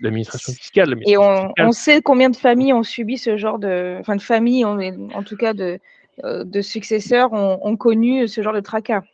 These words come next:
Speaker 1: Voilà, donc tout ça, c'est de l'anticipation, c'est de la prévention. Euh, prévoir, c'est voir avant. Ah,
Speaker 2: Mm.
Speaker 1: mais en vrai, c'est vrai.
Speaker 2: <laughs>
Speaker 1: Euh,
Speaker 2: En vrai,
Speaker 1: donc,
Speaker 2: c'est
Speaker 1: euh,
Speaker 2: vrai. <laughs>
Speaker 1: eh oui,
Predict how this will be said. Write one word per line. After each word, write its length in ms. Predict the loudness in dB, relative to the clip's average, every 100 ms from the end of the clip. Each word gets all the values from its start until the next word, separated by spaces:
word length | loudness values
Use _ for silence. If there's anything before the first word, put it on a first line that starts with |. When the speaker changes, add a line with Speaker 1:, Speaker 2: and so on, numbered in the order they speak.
| _ _ _ _ _ 0
Speaker 1:
Voilà, 240 | 2 4
donc 160 | 2 -4 _ _
tout 100 | -4
ça, 100 | -2
c'est 160 | -2 -6
de 60 |
l'anticipation, 720 | -8 -8 -6 -2 -2 -2 -4 -4 -14 -20 -20 _
c'est 80 | -6
de 40 |
la 60 | -4
prévention. 720 | 0 0 0 -2 -4 -4 -6 _ -14 -6
Euh, 200 | -6 -4
prévoir, 460 | -2 0 2 2
c'est 120 | 0 -4
voir 220 | 0 0
avant. 360 | 0 0 -4 _
Ah, 280 | -2 0 -2 -6 -18
Speaker 2:
Mm. 180 | -14 -6
Speaker 1:
mais 180 | -6 -6 -6
en 80 | -2
vrai, 140 | -2
c'est 140 | -2 -2
vrai. 260 | 0 0 -2
Speaker 2:
<laughs> 360 | -14 -20 -6 0
Speaker 1:
Euh, 420 | 4 4 4 0 -6 -18 -6 -2
Speaker 2:
En 80 |
vrai, 120 | 0 0
Speaker 1:
donc, 80 | -2
Speaker 2:
c'est 80 | -2
Speaker 1:
euh, 40 |
Speaker 2:
vrai. 100 | -2 -4 -4
<laughs> 340 | -4 -4 -6 -4
Speaker 1:
eh 80 |
oui, 180 | -4 -4